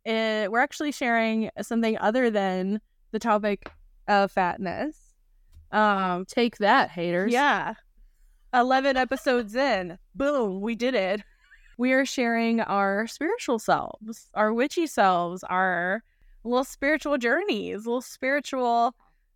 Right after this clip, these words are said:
Speaker 1: um, lifestyle, I guess, is how we'll get into it. Um, so we have, I'm, like, looking at the outline, like, all right, so how do we, I think we should do our, I think we should do this a little bit differently. I think we should do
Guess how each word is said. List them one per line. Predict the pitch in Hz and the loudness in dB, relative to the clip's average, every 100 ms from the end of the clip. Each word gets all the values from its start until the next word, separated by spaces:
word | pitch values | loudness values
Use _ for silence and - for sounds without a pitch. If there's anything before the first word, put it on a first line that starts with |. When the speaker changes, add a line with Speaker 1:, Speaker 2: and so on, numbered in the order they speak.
| _ _ _ | _ _ _
Speaker 1:
um, | 226 220 208 185 196 226 - _ _ _ _ _ - | 2 4 4 2 0 -4 -10 _ _ _ _ _ 0
lifestyle, | 196 247 370 - 185 180 | 2 2 2 2 2 2
I | 180 | 0
guess, | 175 175 - | 0 0 -2
is | 185 | -2
how | 190 180 | 0 0
we'll | 180 | 0
get | 170 | 0
into | 269 339 - 165 | 0 -2 -2 -2
it. | 170 208 - - | 0 -2 -4 -4
Um, | 208 214 208 208 208 208 233 - - _ _ | 0 2 0 -2 -2 -6 -8 -16 -20 _ _
so | - 262 | 0 0
we | 277 | 2
have, | 302 302 294 | 2 2 0
I'm, | 240 | -2
like, | 226 | -2
looking | 208 220 202 | -2 -2 -2
at | 185 | -2
the | 156 | -2
outline, | 160 170 175 | -2 -2 -2
like, | 175 - | -4 -2
all | 247 269 | 0 2
right, | 208 175 160 | 2 0 -6
so | - 226 226 | -4 0 0
how | 233 277 339 | 0 -4 -2
do | 370 | -2
we, | 359 339 311 - | -2 -2 -4 -6
I | - 311 | -2 0
think | 415 466 | 0 -2
we | 480 | -2
should | 427 294 | -2 -4
do | 277 247 226 220 - | -2 0 0 0 -2
our, | 190 190 190 180 185 | 0 2 2 2 -2
I | 208 | -2
think | 277 | -2
we | 302 | -2
should | 285 | -2
do | 247 | -2
this | 233 | -2
a | |
little | 214 196 | -2 0
bit | 180 | -2
differently. | 185 - 151 | -4 -4 -6
I | 196 | -4
think | 233 | -4
we | 247 | -4
should | 233 214 | -4 -2
do | 208 208 202 | 0 2 0